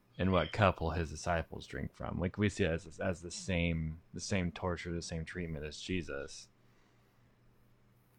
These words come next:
Um, I'm trying to remember, 'cause there's a, there's a part in this, the Passover Seder where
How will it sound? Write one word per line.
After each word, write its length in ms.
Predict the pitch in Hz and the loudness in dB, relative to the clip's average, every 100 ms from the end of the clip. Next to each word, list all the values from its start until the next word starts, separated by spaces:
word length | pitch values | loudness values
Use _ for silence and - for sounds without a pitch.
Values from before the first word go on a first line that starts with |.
| - - | -18 0
Um, 840 | 98 95 90 87 85 87 90 104 - | 6 8 10 8 6 6 4 2 0
I'm 140 | 95 98 | 2 2
trying 360 | - 120 127 | 6 8 8
to 120 | 123 101 | 8 8
remember, 800 | 95 92 90 82 82 80 80 - _ _ _ - - - - - _ _ _ - - - - | 8 8 8 8 6 4 2 -2 _ _ _ -20 -20 -8 -8 -8 _ _ _ -20 -20 -12 2
'cause 120 | 123 | 8
there's 260 | 123 113 - | 8 8 6
a, 20 | |
there's 180 | 143 127 | 8 8
a 60 | |
part 400 | 123 - 165 135 - | 6 6 6 6 4
in 260 | 104 101 | 4 6
this, 200 | 95 - - | 6 2 0
the 200 | 104 98 | 4 4
Passover 600 | - 107 87 - 90 87 | 4 4 4 2 -2 -2
Seder 460 | - 87 80 80 80 | -2 -4 -2 -2 0
where 480 | 85 80 80 82 | 0 2 0 -2